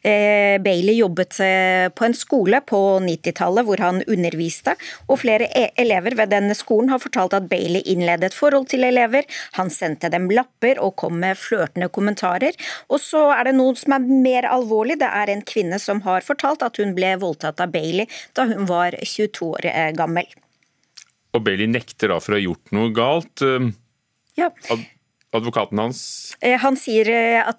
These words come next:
Speaker 1: varslene er absurde, og at dette ikke har, eh, skjedd.
Speaker 2: Så nå har et annet forlag kommet på banen og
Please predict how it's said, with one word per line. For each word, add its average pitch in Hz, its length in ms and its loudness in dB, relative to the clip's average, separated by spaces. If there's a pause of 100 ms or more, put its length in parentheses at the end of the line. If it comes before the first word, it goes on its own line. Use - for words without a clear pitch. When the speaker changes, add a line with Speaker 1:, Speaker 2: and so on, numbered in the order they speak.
Speaker 1:
varslene 190 480 -2
er 196 380 -2
absurde, 190 640 0
og 214 180 0
at 196 140 -2
dette 180 260 -4
ikke 185 300 -6
har, 170 260 -2
eh, 180 200 -2
skjedd. - 460 -4 (280)
Speaker 2:
Så 147 160 0
nå 135 220 2
har 107 200 2
et 123 100 -4
annet 98 280 0
forlag 90 400 -2
kommet 90 340 -2
på 139 120 0
banen 135 420 2
og 131 240 0